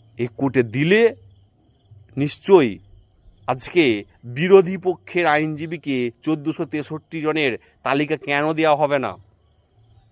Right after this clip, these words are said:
কেন সর্বসমক্ষে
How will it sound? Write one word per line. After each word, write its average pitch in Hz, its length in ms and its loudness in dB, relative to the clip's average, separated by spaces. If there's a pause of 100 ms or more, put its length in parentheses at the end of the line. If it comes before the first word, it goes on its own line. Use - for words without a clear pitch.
(1080)
কেন 208 320 2
সর্বসমক্ষে 202 1080 -2